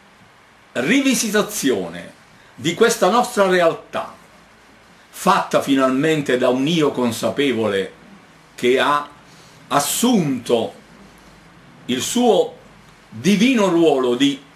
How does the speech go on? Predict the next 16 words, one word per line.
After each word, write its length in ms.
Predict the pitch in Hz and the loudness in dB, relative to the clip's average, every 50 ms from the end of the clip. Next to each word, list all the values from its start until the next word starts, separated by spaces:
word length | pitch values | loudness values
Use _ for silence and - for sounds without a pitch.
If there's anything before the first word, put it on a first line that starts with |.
| - - - - - - | -20 -20 -20 -20 -20 -18
bussare 960 | - 120 123 175 180 - - - 190 180 170 143 120 110 110 107 101 98 - - - | -12 -4 -2 -2 -2 -2 -2 0 0 2 2 2 0 -2 -2 -4 -6 -6 -10 -14 -8
che 140 | - - 139 | -4 -2 0
gli 200 | 135 127 123 117 | 0 0 0 0
sarà 300 | 104 127 131 147 151 147 | 2 2 2 2 2 2
aperto, 800 | 135 - - 123 104 98 90 - - - - 107 104 117 - - - - - _ _ - - - - - - - - - - - - - - - | 0 0 -2 -2 -4 -4 -6 -8 -12 -14 -12 -10 -8 -8 -10 -12 -16 -20 -20 _ _ -20 -20 -20 -20 -20 -20 -20 -20 -20 -20 -20 -20 -20 -10 -4
l'uomo 600 | - 220 220 135 117 101 98 104 110 123 127 - - - - - - - - | 0 0 2 2 0 -2 -4 -6 -6 -8 -8 -12 -16 -20 -20 -20 -20 -20 -20
busserà 680 | - 117 143 208 208 - - - 214 196 196 160 123 | -10 -2 0 0 0 0 0 2 2 2 2 2 0
sempre 840 | 110 - - - - - 240 262 226 185 147 127 - - 120 120 107 | -2 -4 -4 -4 -2 0 0 2 2 2 0 0 0 0 0 0 0
per 200 | - - 120 117 | 0 -2 -2 0
il 160 | 117 113 107 | -2 -2 -4
suo 320 | 110 - - 123 110 107 | -6 -4 -2 0 0 0
bene 420 | 107 107 104 95 - - - - - - - - - - _ _ - - - - - _ - - - - - - - | 0 -2 -4 -6 -6 -10 -16 -18 -20 -20 -20 -20 -20 -20 _ _ -20 -20 -20 -20 -20 _ -20 -20 -20 -20 -20 -16 -4
e 260 | - 143 147 147 - | -2 0 0 0 -2
tutti 640 | - - 277 269 185 - - - - 127 131 135 - - | -2 0 0 0 0 -4 -10 -8 -4 -4 -4 -4 -4 -6
i 100 | 127 120 | -6 -4
personaggi 1080 | - 131 127 120 - - - 131 135 151 160 151 123 117 104 92 98 101 101 92 - | -2 -2 -2 -2 -2 -2 -2 0 0 0 0 0 -2 -4 -6 -8 -10 -10 -8 -10 -10